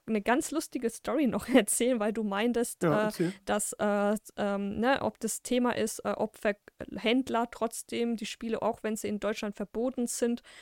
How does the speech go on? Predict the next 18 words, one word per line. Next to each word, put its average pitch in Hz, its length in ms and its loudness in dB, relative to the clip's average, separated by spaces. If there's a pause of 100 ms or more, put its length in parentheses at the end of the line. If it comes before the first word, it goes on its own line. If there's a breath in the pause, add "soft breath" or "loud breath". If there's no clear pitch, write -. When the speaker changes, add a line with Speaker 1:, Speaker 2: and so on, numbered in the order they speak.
(140 loud breath)
Speaker 1:
oder 208 320 0
die 202 200 -4
ungeschnittene 226 760 -2
Version 220 380 -2
in 208 140 -4
Deutschland 208 420 -2
verkaufen. 202 640 -4 (240 loud breath)
Ich - 120 -4
hatte 262 140 -2
tatsächlich 285 420 -2
da 208 80 -4
mal 226 300 0
auch - 260 -2
so 202 120 -4
ein 202 140 -2
tolles 196 320 -2
Erlebnis 202 560 -6
gehabt. 208 420 -2